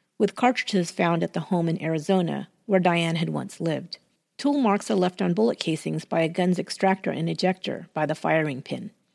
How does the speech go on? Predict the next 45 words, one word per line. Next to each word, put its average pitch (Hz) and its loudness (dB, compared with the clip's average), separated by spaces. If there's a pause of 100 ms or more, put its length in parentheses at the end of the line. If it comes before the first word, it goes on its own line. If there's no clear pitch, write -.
(500)
Unique 226 4
marks 185 2
are 190 2
left 170 0
by 170 0
each - -6
gun. 143 -4 (600)
It's 202 0
kind 254 2
of 277 0
like 240 0
a 240 2
gun's 175 2
fingerprint, - 0
if - -8
you 151 -2
will. 139 -6 (760)
Even 269 2
if 311 -6
a 254 0
bullet 208 2
has 185 2
not 185 2
been 160 -2
fired 214 2
from 175 -2
a 147 -2
gun, 139 -6 (520)
but - 4
has 208 6
merely 247 4
been 220 4
worked 190 0
through 175 -2
the 170 0
magazine, 175 0 (500)
these 226 4
unique 240 4
marks 175 0
will 196 0
be 180 2
left 147 -2
on 156 -4
the 156 -6
casing. 160 -6